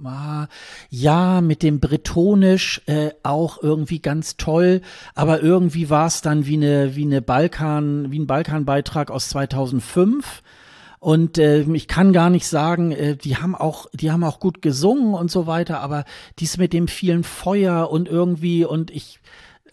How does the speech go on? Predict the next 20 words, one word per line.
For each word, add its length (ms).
also 300
spätestens, 760
ähm, 640
gestern, 400
bevor 280
es 140
losging, 460
habe 120
ich 60
noch 100
so 140
gedacht, 340
nee, 140
ich 100
glaube 300
für 120
F-, 180
äh, 240
für 160
Frankreich, 720